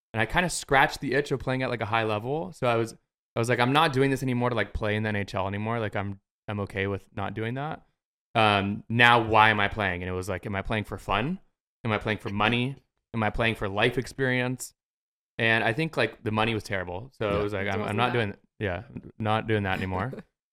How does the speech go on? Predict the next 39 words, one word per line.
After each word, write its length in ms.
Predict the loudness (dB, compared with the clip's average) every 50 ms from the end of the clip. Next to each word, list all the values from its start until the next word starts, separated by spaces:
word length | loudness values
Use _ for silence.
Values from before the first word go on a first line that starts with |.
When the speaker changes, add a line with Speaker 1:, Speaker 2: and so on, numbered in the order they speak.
| _ 0
Speaker 1:
Um, 580 | 2 4 4 4 4 2 0 0 -4 -6 -8 _ _ _ _ _ _ _ _ _ -2 2
the 200 | 4 6 6 4
life 320 | 4 6 6 6 6 4
experience 400 | 0 -2 0 2 2 2 2 0
was, 140 | -2 -2 0
like, 260 | 2 2 2 0 -2 -6 _ 2
I 80 | 6 6
had 140 | 6 6 6
now 180 | 4 4 4
met, 240 | 4 4 2 2 0
who's 160 | 0 -6 -4 -2
now 120 | -2 -2
my 100 | -2 -4
fiance. 480 | -4 -4 -4 -2 -4 -4 -2 -2 -2 0
I'd 160 | 0 -2 -2
met 180 | -2 -4 -4 -2
her. 180 | -2 -2 -2
So 140 | 0 0 0
I 40 | 0
was 80 | 0 0
like, 140 | 0 0
"Now 100 | 2 2
I'm 140 | 2 2 2 2
living 240 | 2 4 4 2
in 80 | 2 0
Europe 320 | 0 0 2 2 2 0
and 100 | -2 -8
she's 300 | -8 -6 -4 -4 -4 -4
back 300 | -4 -2 0 0 0 0
home." 240 | 0 -2 0 0 -2
So, 100 | -2 -2
like, 300 | -2 0 -2 -4 -4 -8 _ _ _ _ _ _ _ -6 -2
my 120 | 0 2
life 200 | 4 4 4 4
experience 380 | 2 0 0 0 2 2 2 2
being 180 | 0 0 0
away 220 | 2 0 0 0 0
from 180 | -2 -4 -8
fri-, 320 | -8 -8 -4 -2 -2 -2